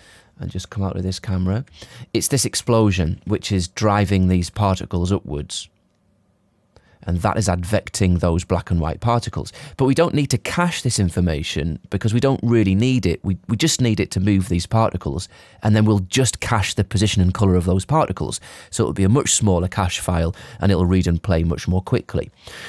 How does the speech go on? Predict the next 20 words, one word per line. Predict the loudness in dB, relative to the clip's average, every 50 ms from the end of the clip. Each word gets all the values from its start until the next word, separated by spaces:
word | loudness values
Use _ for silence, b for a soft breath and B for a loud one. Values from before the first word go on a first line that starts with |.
| B B B B
So | B 2 4 4 4
to | 2 0 -2 0
do | 2 2 2 2 2
that, | 2 2 2 2 0 -2 _ -6
we'll | -2 0 2 2 4 2 2
go | 0 0 2 2 4 4 2 0
to | -2 -6 -2 0 2 4 4 2 2 0 _ _ -2
Other | -2 0 2 4 2
Objects, | 2 2 2 2 2 2 0 0 -6 -12 -14 -14 -16 _ _ _ _ _ _ _ -2
and | 2 2 4 4 4 4 2 2
we'll, | 0 2 2 4 4 2 0 -2 -4 _ _ _ -2
in | 0
this | 0 0 0 -2
pull-down | -2 0 0 2 2 2 2 4 4
menu, | 4 4 4 4 2 2
we'll | 2 0 0
select | 0 0 2 2 2 0 -2 -6 -12
a | -8
cache | -2 0 0 2 2 2
object, | 0 0 0 0 0 0 0 -2 -8 -18